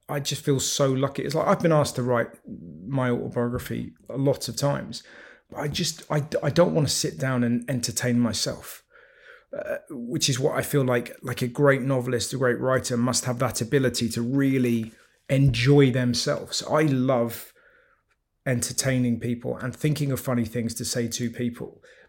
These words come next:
But without that process, I just cou-, I did, I remember doing radio once on my own, and I just couldn't do it because I felt like I was boring everybody. So, uh, it's not for me that. I, I don't really, you know, I don't really understand why you'd move sideways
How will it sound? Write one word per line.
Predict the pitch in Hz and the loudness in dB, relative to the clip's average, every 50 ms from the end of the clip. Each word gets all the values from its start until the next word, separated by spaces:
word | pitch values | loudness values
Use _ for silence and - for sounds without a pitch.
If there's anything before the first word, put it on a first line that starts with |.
| _ - | _ -4
But | 143 143 - - 139 | -2 -2 -2 -2 -2
without | 127 139 120 156 160 156 - 160 127 | 0 2 4 6 4 4 4 0 0
that | 131 139 120 - - - - _ _ _ _ _ - | 0 0 0 -2 -6 -12 -20 _ _ _ _ _ -2
process, | - 175 175 156 - - - 127 - 131 - - - - - - - | 2 4 4 4 2 0 -2 -4 -4 -6 -6 -6 -6 -8 -8 -6 -6
I | 127 | -6
just | 123 - 156 156 156 - | -2 -2 -2 -2 -2 -4
cou-, | - - | -4 -2
I | - 139 | 0 0
did, | 135 - 165 151 - | 0 0 0 0 0
I | - | 0
remember | 143 143 147 139 135 | 0 2 2 2 2
doing | 127 131 127 127 123 | 2 2 0 2 4
radio | 139 156 156 151 139 143 139 | 4 6 6 6 6 4 4
once | 131 135 143 151 156 156 - - | 4 4 2 2 2 2 0 -2
on | - 123 127 | -2 0 2
my | 123 120 123 131 | 2 2 2 2
own, | 139 143 143 143 | 2 2 0 0
and | - 147 | 0 -2
I | 156 | -2
just | 151 190 202 - - | 0 0 0 0 0
couldn't | - 127 120 113 107 | 0 0 0 2 2
do | 123 151 180 | 2 2 2
it | - - - - - - - - - - - - - - - - | 2 0 -4 -8 -14 -18 -20 -18 -20 -20 -20 -20 -20 -12 -4 -2
because | 131 - 135 117 | 0 2 4 4
I | 135 123 | 4 4
felt | - - 156 147 131 | 4 6 6 6 6
like | 135 131 - 131 | 6 2 0 0
I | 127 | 0
was | 123 123 - | 0 0 -2
boring | - - - 139 143 147 143 131 120 117 120 - - - - _ _ _ _ _ _ _ - | -4 -2 2 2 4 4 4 2 0 -2 -4 -8 -8 -12 -18 _ _ _ _ _ _ _ -10
everybody. | - 120 123 117 110 - 65 - 117 - - - _ _ _ _ _ _ - | -8 -4 -4 -4 -4 -4 -6 -8 -10 -14 -16 -18 _ _ _ _ _ _ -10
So, | - - - 139 131 131 139 - - - _ _ _ _ _ _ _ _ - | -2 0 2 4 4 2 0 -2 -6 -12 _ _ _ _ _ _ _ _ -8
uh, | 123 - - - | -8 -8 -8 -8
it's | 160 151 - - | -8 -6 -2 4
not | 170 190 - - | 6 6 6 6
for | - 143 | 4 2
me | 147 165 160 147 | 2 4 4 4
that. | 123 117 110 104 - | 2 0 -2 -4 -2
I, | 127 139 131 - - 143 | -2 -2 -2 -2 -2 0
I | 127 | 2
don't | 160 151 147 - 117 | 2 2 2 2 2
really, | 143 143 135 127 131 123 120 120 120 - - _ _ _ _ _ _ _ _ _ _ _ _ _ _ | 2 4 4 4 4 2 2 0 -2 -6 -16 _ _ _ _ _ _ _ _ _ _ _ _ _ _
you | 139 135 127 | -4 -2 -2
know, | 120 117 123 123 | -2 -2 -4 -6
I | 135 127 | -2 0
don't | 156 156 156 | 2 2 2
really | 147 135 131 | 2 0 0
understand | 131 127 123 117 - - 143 131 127 127 127 | 0 0 -2 -2 0 0 0 2 2 2 2
why | 127 123 | 2 4
you'd | 123 120 120 120 | 4 2 2 2
move | 123 127 135 139 135 131 131 - | 2 4 6 6 6 4 4 0
sideways | - - - 131 131 131 123 127 131 131 127 131 135 131 - - | -4 -2 -2 -2 -2 -2 -4 -4 -6 -6 -6 -6 -6 -8 -8 -8